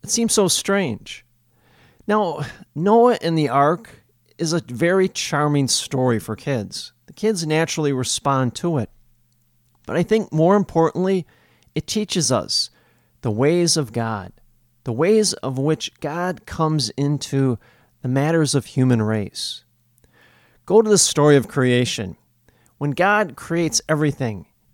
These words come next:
everything that God creates is made good. The Bible tells us all of creation is good. Even the spiders and the insects and the bumblebees, as well as the mosquitoes that we hate, those are all good.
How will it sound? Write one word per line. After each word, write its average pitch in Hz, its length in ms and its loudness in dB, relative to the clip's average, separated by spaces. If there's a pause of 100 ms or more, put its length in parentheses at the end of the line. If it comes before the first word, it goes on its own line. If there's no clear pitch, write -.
everything 214 500 0
that 170 220 -2
God 160 340 -2
creates 143 640 -4
is 107 240 -4
made 127 340 -2
good. 110 380 -4 (800)
The 147 60 -4
Bible 196 380 2
tells 160 420 0
us - 260 -6 (220)
all 208 260 -2
of 185 200 0
creation 156 680 -2
is 131 340 0
good. 127 440 -2 (720)
Even 214 440 -2
the 151 60 -6
spiders 135 760 -2
and 101 100 -6
the - 180 -8
insects 156 800 -2
and 104 160 -8
the 95 140 -8 (260)
bumblebees, 120 1000 0
as 98 120 -12
well 139 240 -2
as 131 100 2
the 135 100 0
mosquitoes 127 680 0
that 117 100 -6
we 113 140 -2
hate, 113 420 -2 (460)
those 175 200 -2
are 170 120 -2
all 151 340 0
good. 117 480 -2